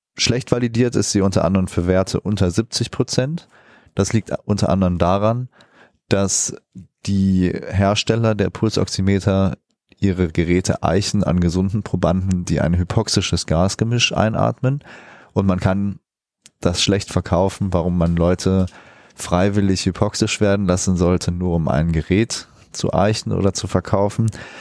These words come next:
Das heißt, für Werte unter siebzig Prozent angezeigt im Pulsoximeter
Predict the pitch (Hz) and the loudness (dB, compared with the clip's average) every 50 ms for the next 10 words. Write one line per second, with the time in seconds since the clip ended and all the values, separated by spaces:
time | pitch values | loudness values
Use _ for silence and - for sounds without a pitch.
0 | - - - - 95 92 95 - - - - - 92 92 95 95 98 - 95 95 | -14 -6 -2 0 0 0 0 -2 -4 -6 -2 0 2 2 2 2 2 2 0 0
1 | - 104 95 95 107 - - - 104 - - 104 - - - 101 101 101 - - | 2 0 2 0 0 -2 -2 -4 -2 0 -2 -2 0 0 0 0 0 -2 -4 -8
2 | - - - - - - - 87 92 98 92 - - 92 92 90 - - - 85 | -10 -10 -12 -14 -6 -2 0 2 2 2 0 0 2 2 2 0 -2 -4 -6 -6
3 | 90 90 - - 104 95 - 87 87 - - 90 90 87 - - 90 85 | -6 -4 -2 -2 0 0 0 -2 -2 0 0 0 0 0 2 2 0 0